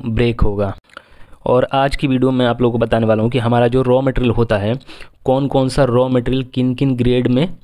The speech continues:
आता है as per आईएसओ standard, और उसमें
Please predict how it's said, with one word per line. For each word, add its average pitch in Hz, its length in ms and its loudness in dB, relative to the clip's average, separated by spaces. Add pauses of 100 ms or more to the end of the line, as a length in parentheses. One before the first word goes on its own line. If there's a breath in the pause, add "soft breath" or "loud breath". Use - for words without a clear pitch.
(320)
आता 120 300 -2
है 101 200 -6 (460 loud breath)
as 123 200 0
per 131 180 -2 (100)
आईएसओ 120 600 -2
standard, 107 600 -2 (580 loud breath)
और 120 180 2
उसमें 127 500 0